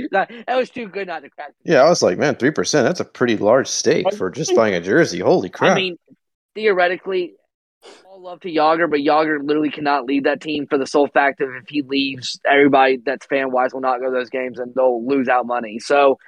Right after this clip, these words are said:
Speaker 1: he, he kinda has to stay where he is and play there and all that. Just, it was too funny not to throw in the line of, you know, you own the jersey, you, you're partial to the team.
Speaker 3: <laughs>
Speaker 1: You might get to play, too. They might call you up. So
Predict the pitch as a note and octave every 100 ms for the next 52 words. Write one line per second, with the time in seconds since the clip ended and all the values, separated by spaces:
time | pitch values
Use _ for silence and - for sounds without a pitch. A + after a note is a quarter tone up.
0 | - _ - G#2+ D#3+ - G3 G3 E3+ F3
1 | E3+ - - E3 D3+ C#3+ C#3 C#3 C3 A2
2 | C#3+ C3+ B2+ B2 B2+ B2+ B2 B2+ B2 D3
3 | - _ _ _ - F3 D#3+ - E3+ E3
4 | D#3 D3+ C#3 C3+ D3 B2 - D3+ C#3 C3+
5 | B2+ B2+ B2 A#2+ G#2+ _ _ _ B2+ A#2
6 | G#2+ G#2+ B2+ D3 D3+ B2+ C#3+ C#3 C3+ C3
7 | B2+ C3 C3+ B2 C3+ - C#3+ - C3+ B2+
8 | A2+ C3 A#2 A#2 - _ - _ _ -
9 | E3 D#3 G3+ G#3 G#3+ - F3+ - _ _
10 | E3+ G3 G3 B3 G3 D3+ G3+ F3+ A3 D#3
11 | E3+ D#3+ F#3+ E3+ F3+ D#3 D3